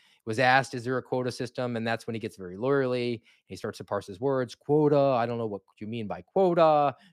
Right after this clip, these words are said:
Do we have a goal?" And, and look, this thing is about ten years old, uh, and it's no surprise that the number of domestic terrorist cases has quadrupled in the last ten years.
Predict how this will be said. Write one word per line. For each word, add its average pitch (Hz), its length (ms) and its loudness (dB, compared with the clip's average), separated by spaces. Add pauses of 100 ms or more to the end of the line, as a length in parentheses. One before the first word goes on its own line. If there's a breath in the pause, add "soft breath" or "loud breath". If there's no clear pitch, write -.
Do 127 80 -8
we 113 140 -6
have 98 160 -8
a 95 60 -14
goal?" 165 560 2
And, 110 100 -6 (380 soft breath)
and 147 100 -4
look, 127 160 0 (160)
this 170 120 -2
thing 202 140 -2
is 160 80 -2
about 143 220 -2
ten 151 160 -4
years 147 180 0
old, 123 380 2 (600)
uh, 107 180 -16
and 123 200 -6
it's 113 140 -10
no 147 100 2
surprise 131 600 0
that 120 280 0
the 120 80 -10
number 117 280 -2
of 110 220 -6 (460)
domestic 139 440 -2
terrorist 110 440 -8
cases 104 400 -10
has 101 320 -8
quadrupled 120 640 -2
in 98 80 -8
the 101 80 -12
last 101 320 -8
ten 101 180 -8
years. 92 380 -14